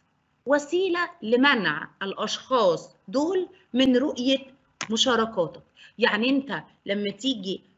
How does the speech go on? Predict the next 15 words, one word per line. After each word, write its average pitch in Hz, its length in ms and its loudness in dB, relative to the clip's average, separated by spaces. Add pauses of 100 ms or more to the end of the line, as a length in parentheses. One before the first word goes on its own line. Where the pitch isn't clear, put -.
(120)
تبعت، 240 540 -4 (680)
آه، 185 520 0 (180)
بوست 214 440 2
او 185 120 -4
تعمل 240 360 0
شير 294 220 0
لبوست، 320 460 2 (240)
هو 262 200 8
ما 226 100 2
يقدرش 208 760 0 (140)
يشوفه 220 640 -2
لان 180 220 -4
انا 240 120 4
عملت 208 400 0
له 262 260 -2